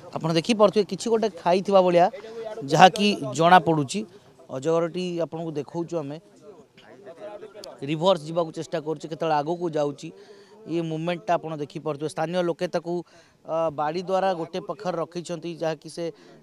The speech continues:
ଏ, ଏପଟ ସେପଟ ନ ହବ, ନ ବୁଲିବ, ନ ଯିବ। ଏବଂ ଇଏ, ଇଏ ହଉଛି, ଆପଣ ଦେଖିପାରୁଥିବେ,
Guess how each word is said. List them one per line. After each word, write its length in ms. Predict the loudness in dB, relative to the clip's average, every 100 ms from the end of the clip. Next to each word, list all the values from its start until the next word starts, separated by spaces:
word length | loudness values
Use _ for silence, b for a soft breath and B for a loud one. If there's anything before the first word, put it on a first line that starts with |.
| -14
ଏ, 320 | -10 -6 -4
ଏପଟ 200 | -4 -4
ସେପଟ 280 | -4 -2 -4 -4
ନ 80 |
ହବ, 220 | -6 -4 -2
ନ 100 | -2 -4 -6
ବୁଲିବ, 320 | -6 -4 -2 -2
ନ 160 | -2 -6
ଯିବ। 320 | -6 -4 -4 -6 B B _ _ -10
ଏବଂ 180 | -8 -8
ଇଏ, 200 | -8 -8 -8 -8 -8 -12 -8
ଇଏ 100 | -6 -4
ହଉଛି, 280 | -6 -8 -10 -10 -12 -16 -14 -12
ଆପଣ 200 | -10 -8 -8
ଦେଖିପାରୁଥିବେ, 640 | -10 -6 -6 -6 -8 -6